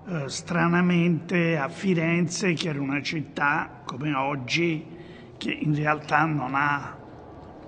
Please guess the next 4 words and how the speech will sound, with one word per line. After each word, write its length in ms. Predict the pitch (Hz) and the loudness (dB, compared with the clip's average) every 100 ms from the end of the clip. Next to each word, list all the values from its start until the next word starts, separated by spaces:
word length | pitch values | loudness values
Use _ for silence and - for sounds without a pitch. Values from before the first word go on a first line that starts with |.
| - - - - - - | -18 -16 -16 -18 -18 -8
direi, 460 | 160 143 170 170 - | -4 0 2 0 0
dei 160 | 156 | 0
rapporti 760 | 147 131 - 175 156 123 170 151 | 0 -4 -2 0 0 -2 -2 0
diretti, 1040 | 143 165 165 190 180 - - 180 170 160 | 2 2 4 4 2 -2 -2 2 4 2